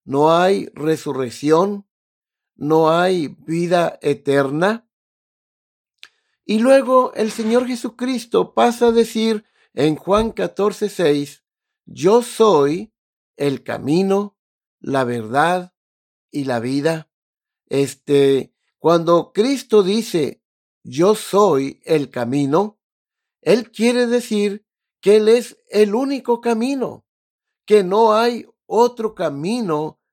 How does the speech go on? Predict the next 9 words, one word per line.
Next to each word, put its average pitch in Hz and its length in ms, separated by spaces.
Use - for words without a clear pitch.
hacia 131 440
Dios. 160 540
Esto, 180 760
este, 127 520
termina 143 640
con 143 220
las 127 180
falsas 180 760
afirmaciones 135 1080